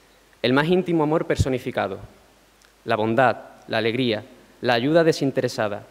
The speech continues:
el paso af-, al frente y la valentía, el sí como única respuesta. Desde ese momento, en la banda de música, nuestros caminos no dejarían de cruzarse.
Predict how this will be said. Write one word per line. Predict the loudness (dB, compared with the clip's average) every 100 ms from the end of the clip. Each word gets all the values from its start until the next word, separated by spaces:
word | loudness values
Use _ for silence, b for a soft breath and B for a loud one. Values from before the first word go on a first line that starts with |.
| -20 _ _ -6
el | -4
paso | 0 0 -2
af-, | -4 -6
al | -4 -2
frente | 0 0 2 0 -2 -2
y | 0
la | 2
valentía, | 2 0 0 -2 -2 -10 -20 _ _ _ _ _ _ _ _
el | -2
sí | 0 -2 -4 -6 -20 -6
como | -2 0
única | 0 0 -2
respuesta. | -2 -4 -4 -4 -12 -12 -20 _ _ _ _ _ _ b b b b b _ -4
Desde | 2
ese | 2 4
momento, | 2 4 2 2 -2 -2 -6 -20 _ _ _ -10
en | -4
la | 0
banda | 2 2 2
de |
música, | 2 0 -4 -6 -8 -10 -20 -8
nuestros | -6 -6 -6
caminos | -2 0 2
no | 2
dejarían | 0 -2 -4 -4 -6
de | -8
cruzarse. | -10 -8 -8 -10